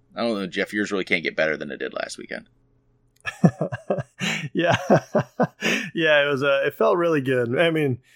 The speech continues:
Speaker 2: it was good. I know that, uh, in our league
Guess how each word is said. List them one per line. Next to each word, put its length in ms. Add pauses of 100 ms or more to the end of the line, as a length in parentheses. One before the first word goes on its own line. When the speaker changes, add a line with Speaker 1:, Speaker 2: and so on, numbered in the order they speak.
(200)
Speaker 2:
it 80
was 180
good. 240 (340)
I 140
know 240
that, 220
uh, 260
in 140
our 200
league 460